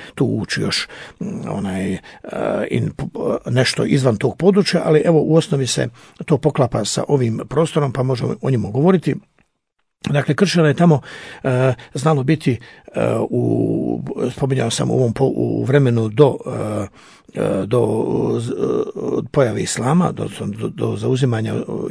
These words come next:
Jeruzalema i Svete zemlje, o, dakle, u sedmom stoljeću su bili većina, potom,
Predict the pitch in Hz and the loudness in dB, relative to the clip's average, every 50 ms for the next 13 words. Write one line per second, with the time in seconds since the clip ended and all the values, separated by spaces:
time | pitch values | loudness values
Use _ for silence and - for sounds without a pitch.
0 | - - - - 113 110 120 131 131 131 127 117 117 113 104 - - 120 107 113 | -8 -8 -8 -6 -6 -4 -2 -2 0 0 0 0 -2 -4 -4 -4 -6 -6 -4 -4
1 | 107 107 127 131 123 113 104 - - - - 107 110 - - - - - - - | -4 -2 -2 -2 -2 -2 -2 -4 -4 -4 -6 -8 -8 -8 -8 -6 -6 -6 -6 -4
2 | - 135 127 123 107 - - 139 135 123 113 - - - 113 120 127 117 107 - | -2 -2 -2 -2 -2 -2 -2 -2 0 -2 -2 -4 -6 -6 -2 -2 0 0 -2 -4
3 | - - - 180 214 233 185 - _ - - - - - - - - - - - | 0 4 8 8 8 8 6 4 _ -14 -20 -20 -20 -20 -20 -18 -18 -18 -18 -10
4 | - - 175 175 - - 147 139 127 | -2 2 2 2 4 4 2 2 2